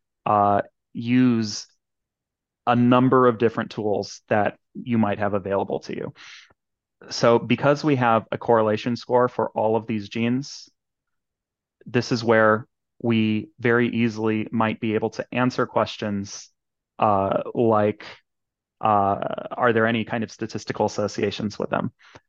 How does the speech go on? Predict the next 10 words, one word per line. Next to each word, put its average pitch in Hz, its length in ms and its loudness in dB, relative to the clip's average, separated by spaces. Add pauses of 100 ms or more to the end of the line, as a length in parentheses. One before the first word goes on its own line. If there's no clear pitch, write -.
(160)
For 117 360 6
network 135 460 2
analysis, 104 600 -2
though, 110 300 -4 (520)
uh, 110 340 4
that's 135 280 0
where 135 140 4
we 117 140 4
actually 107 340 0
have 104 240 -2